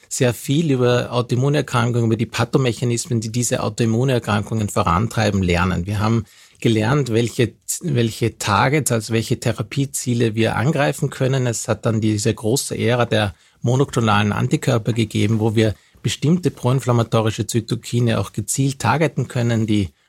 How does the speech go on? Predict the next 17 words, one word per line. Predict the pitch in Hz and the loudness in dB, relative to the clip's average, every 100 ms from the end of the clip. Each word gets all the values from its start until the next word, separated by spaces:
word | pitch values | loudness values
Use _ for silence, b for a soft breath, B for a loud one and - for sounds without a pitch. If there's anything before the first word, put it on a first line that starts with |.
| _ | _
prominentesten | - 123 113 107 113 123 117 | -2 2 4 4 2 0 0
Beispiele | 98 90 - 117 107 | 0 2 0 0 0
sind | 113 107 | 0 0
wahrscheinlich | 104 104 101 - | 0 0 0 0
T | 113 | 0
N | 101 | 2
F | 101 123 - | 2 0 -2
oder | 117 110 | -2 0
Interleukin | 107 107 101 95 107 | 0 0 0 0 -2
siebzehn | 101 143 - - 117 | -2 -4 -6 -4 -2
oder | 113 110 | -2 -2
Interleukin | 101 101 104 107 101 | -2 -2 -4 -2 -2
sechs. | - 143 - B B B | -2 -4 -6 B B B
Wir | - | -2
haben | 117 | 2
auch | 110 104 | 2 2
andere | 107 127 127 127 120 | 0 2 2 2 2